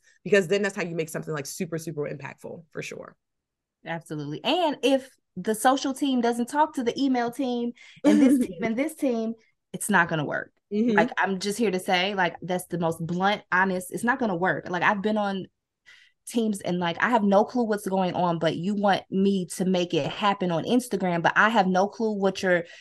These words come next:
Speaker 2: you know, what's the goal for sales? What's the goal for brand awareness? Email signups? We have nothing to go off of but just post on Instagram. It doesn't work like that. You really have to have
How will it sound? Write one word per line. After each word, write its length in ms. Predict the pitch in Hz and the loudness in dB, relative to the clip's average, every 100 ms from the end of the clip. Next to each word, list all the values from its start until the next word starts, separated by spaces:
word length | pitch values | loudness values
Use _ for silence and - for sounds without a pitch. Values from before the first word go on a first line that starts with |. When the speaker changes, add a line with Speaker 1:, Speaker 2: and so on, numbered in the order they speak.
| - | -2
Speaker 2:
you 80 | 202 | 2
know, 140 | 185 | 4
what's 260 | 170 226 - | 4 4 4
the 120 | 285 | 2
goal 220 | 247 254 | 6 6
for 140 | 254 240 | 6 0
sales? 480 | - 226 160 151 | 0 2 4 2
What's 280 | 165 220 240 | 2 0 2
the 100 | 269 | -2
goal 220 | 233 233 | 2 2
for 120 | 233 208 | 2 -4
brand 320 | 202 233 220 | 0 0 0
awareness? 360 | 202 175 160 - | -2 -4 -4 2
Email 320 | 247 247 226 | 4 6 6
signups? 600 | 220 214 208 196 170 - | 4 4 4 2 -2 -4
We 140 | 196 233 | -4 4
have 180 | 214 | 4
nothing 640 | 190 180 185 196 202 226 220 | 6 4 6 6 4 -4 -4
to 80 | - | -4
go 180 | 170 170 | 0 2
off 180 | 175 180 | 2 0
of 140 | 170 | -2
but 100 | 170 | -2
just 260 | 175 175 - | -4 -6 -6
post 380 | - 190 - 185 | -2 -2 -2 -8
on 100 | - | -6
Instagram. 500 | 185 - 160 139 - | -6 -6 -6 -6 -4
It 60 | |
doesn't 340 | 202 226 240 165 | -4 -2 -2 2
work 260 | 160 220 | 0 2
like 200 | 175 160 | 0 0
that. 160 | 165 160 | -2 -4
You 180 | 180 175 | -6 -4
really 300 | 185 208 214 | -2 -2 -2
have 240 | 196 185 - | -2 -2 -2
to 140 | 185 | -4
have 500 | 180 196 190 170 | 0 0 0 -2